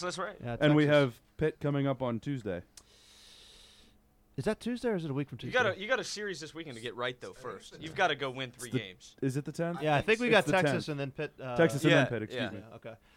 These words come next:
Speaker 2: Uh, so we've got a three-game series against Texas to promote what's going on in the sports staff. We're running out of events before, uh, some of us graduate.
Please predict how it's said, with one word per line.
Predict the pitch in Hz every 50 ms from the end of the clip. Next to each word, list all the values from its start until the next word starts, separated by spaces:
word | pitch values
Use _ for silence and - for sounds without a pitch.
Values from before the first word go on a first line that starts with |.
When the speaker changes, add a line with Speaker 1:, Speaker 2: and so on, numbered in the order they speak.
| _ _
Speaker 2:
Uh, | - 123 135
so | 135 - - 151
we've | 147 139
got | 139 156 147 131
a |
three-game | - 151 151 143 143 139
series | 131 - 151 143 131 123
against | 120 123 113 -
Texas | - 139 123 - - 120
to | - -
promote | 131 - 131 123 127 131 135 135 -
what's | 127 123 -
going | - 143 139 135 127
on | 131 131
in | 127
the | 117 107
sports | - - - 139 143 -
staff. | - 123 113 110 -
We're | 120 110
running | 135 165 196 190 175
out | 170 170 160
of | 127
events | 117 104 101 120 147 180 151 -
before, | - - - - 123 120 120 117 - _ _ _ _ _ _ -
uh, | 92 113 113 107 - -
some | - - 151 156
of | 160 147
us | 135 131 -
graduate. | - 139 147 160 151 120 113 - -